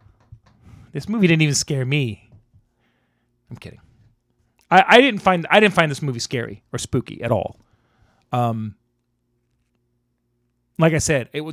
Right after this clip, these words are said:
to me, it was kinda more of a drama. Um, there were creepy things,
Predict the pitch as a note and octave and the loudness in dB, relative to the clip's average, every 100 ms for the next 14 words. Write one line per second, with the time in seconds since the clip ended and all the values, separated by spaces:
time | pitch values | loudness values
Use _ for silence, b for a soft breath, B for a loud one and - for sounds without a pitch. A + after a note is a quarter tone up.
0 | C3 E3 A3+ F#3+ - E3+ D3 C#3 A2+ B2+ | -10 -6 -4 -6 -6 -4 -2 -4 -2 -2
1 | C3 A#2+ G2 b b b b b D#3+ D3+ | -2 -2 -12 b b b b b 2 2
2 | C#3+ C3 - _ _ _ _ _ _ _ | 0 -6 -10 _ _ _ _ _ _ _
3 | _ _ _ _ _ _ _ _ _ _ | _ _ _ _ _ _ _ _ _ _
4 | _ _ _ _ _ _ _ _ _ _ | _ _ _ _ _ _ _ _ _ _
5 | _ _ _ _ _ _ _ _ _ _ | _ _ _ _ _ _ _ _ _ _
6 | E3+ F3 D#3+ - D4+ G3 C#3 B2+ D#3 - | 2 2 2 2 2 2 -4 -8 -8 -12